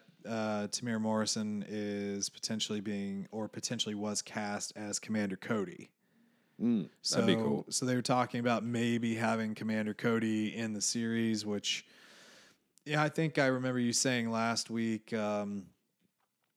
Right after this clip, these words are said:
Speaker 1: you know, Cody was one who didn't get any more, like, extra love, even despite
Speaker 2: He really
Speaker 1: the fact,
Speaker 2: didn't.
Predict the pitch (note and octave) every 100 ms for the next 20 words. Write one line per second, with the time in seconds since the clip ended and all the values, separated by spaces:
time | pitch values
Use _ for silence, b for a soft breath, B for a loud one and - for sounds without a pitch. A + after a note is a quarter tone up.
0 | - C3 A#2+ - C3 A#2+ A2 G2+ A2+ A2
1 | A2+ A2+ A2+ A#2 A#2 A#2 A2 G#2+ G#2+ G#2
2 | G#2 G2+ - A2+ - - B2+ B2 B2 B2+
3 | C3+ C3 - - A#2 A#2 A2 G#2+ - A2+
4 | D#2+ D#2 D2+ A2 D2+ D#2 -